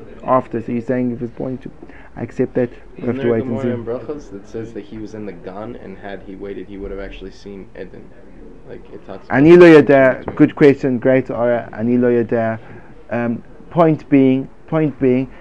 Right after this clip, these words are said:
Speaker 1: is that the way that we experience life is through a process of difficulty,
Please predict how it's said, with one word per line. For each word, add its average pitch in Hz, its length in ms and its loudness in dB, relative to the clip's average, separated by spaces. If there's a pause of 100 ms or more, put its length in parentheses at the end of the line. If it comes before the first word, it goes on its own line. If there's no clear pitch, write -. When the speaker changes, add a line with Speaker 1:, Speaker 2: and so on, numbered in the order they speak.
(140)
Speaker 1:
is 113 120 -6
that 123 260 -2 (260)
the 131 100 4
way 135 320 6
that 180 160 2
we 147 100 4
experience 135 920 0 (260)
life 117 440 -4 (400)
is 139 400 0 (160)
through 139 160 -4
a 120 60 0
process 139 640 0
of 131 380 4 (300)
difficulty, 165 720 -2